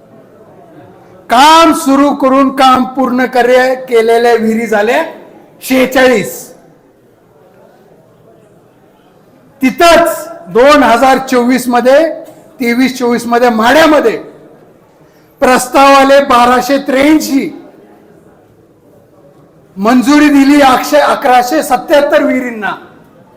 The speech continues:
पूर्ण झाल्या विहिरी अकराशे एकोणसाठ. तुम्ही फरक बघा, चारशे बत्तीस कुठं, बाराशे त्र्याऐंशी कुठं, अष्ट्याहत्तर कुठं, अकराशे सत्याहत्तर कुठं,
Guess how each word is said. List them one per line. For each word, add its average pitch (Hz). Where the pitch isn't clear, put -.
पूर्ण 311
झाल्या 269
विहिरी 269
अकराशे 254
एकोणसाठ. 269
तुम्ही 240
फरक 240
बघा, 233
चारशे 240
बत्तीस 226
कुठं, 214
बाराशे 196
त्र्याऐंशी 190
कुठं, 180
अष्ट्याहत्तर 247
कुठं, 240
अकराशे 214
सत्याहत्तर 220
कुठं, 196